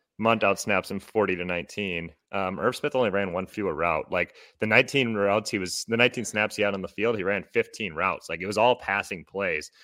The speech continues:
I don't know how much he's gonna be on the field for rushing plays. Uh, that'll be interesting to see if that progresses or not, or if he literally is just kind of become that, "Hey, it's third down, uh, let's put Irv Smith on the field" kind of guy. Uh, I just think there's,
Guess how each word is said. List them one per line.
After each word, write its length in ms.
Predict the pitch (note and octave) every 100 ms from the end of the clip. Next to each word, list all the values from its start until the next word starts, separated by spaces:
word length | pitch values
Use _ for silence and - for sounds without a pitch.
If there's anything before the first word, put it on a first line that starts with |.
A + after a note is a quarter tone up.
| - -
I 80 | C#3
don't 220 | C#3 E3
know 160 | D#3+ D3+
how 80 |
much 140 | D#3 E3+
he's 120 | D3+
gonna 160 | D#3 D#3+
be 80 |
on 80 | E3
the 80 | D#3
field 260 | - C#4+ -
for 120 | F#2
rushing 280 | D#2+ - C#2+
plays. 320 | - - -
Uh, 280 | - G#2+ A2
that'll 240 | G#2 A#2+ B2+
be 120 | A#2
interesting 380 | A#2 A#2+ - G#2+
to 40 |
see 160 | - C3
if 120 | -
that 120 | F2+
progresses 480 | F2 F2+ F2 F#2+ D#2+
or 160 | G2 F2
not, 240 | E2 F#2+ -
or 100 | F#2+
if 80 | F#2
he 100 | F#2+
literally 340 | G2 F#2+ F2
is 200 | G#2+ F#2+
just 220 | - F#2+ -
kind 160 | F#2
of 80 | E2+
become 320 | F2+ - G2+
that, 220 | F2 E2+ - _ _ _ -
"Hey, 140 | G#2+
it's 120 | E2+
third 220 | - F#2
down, 400 | E2 F2+ E2+ D#2 D2 -
uh, 160 | D#2 D#2
let's 140 | E2
put 140 | - E2
Irv 160 | D#2+
Smith 240 | - F#2 F#2+
on 80 |
the 100 | D#2+
field" 300 | - D2 C#2+
kind 180 | - C#2+
of 60 | C#2+ -
guy. 320 | E2+ D#2 C#2+ -
Uh, 240 | D#2 D#2 C#2+ - _ _ - _ _ _
I 140 | G#2+ A2
just 180 | G2+
think 140 | G2+ -
there's, 460 | F2 - - -